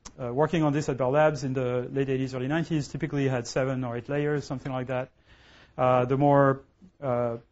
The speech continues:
modern ones just a few years ago had something like twenty layers. Google, about the same time, proposed one that had, you know,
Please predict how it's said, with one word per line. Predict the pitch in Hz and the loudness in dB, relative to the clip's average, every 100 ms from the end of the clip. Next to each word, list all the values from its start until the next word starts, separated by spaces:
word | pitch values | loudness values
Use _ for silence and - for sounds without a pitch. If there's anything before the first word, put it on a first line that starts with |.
| - | -4
modern | 151 185 160 | 2 4 6
ones | 160 151 | 4 2
just | 156 147 | -2 -4
a | |
few | - 160 | 2 4
years | 202 | 6
ago | 180 170 160 | 4 4 2
had | 135 | 0
something | 151 147 | -4 -2
like | 131 | -2
twenty | - 196 190 | -2 0 2
layers. | 170 160 156 147 - _ _ - - - - _ _ - | 4 6 4 2 -10 _ _ -20 -20 -20 -20 _ _ 4
Google, | 170 175 175 | 8 10 10
about | 160 156 | 8 4
the | 151 | 2
same | - 156 | 0 0
time, | - 170 160 | 4 2 2
proposed | 139 165 147 | 0 0 2
one | 151 | 2
that | 143 | 2
had, | 127 139 135 - 185 | 2 0 -2 -8 -6
you | 139 | -4
know, | 131 127 | -2 -2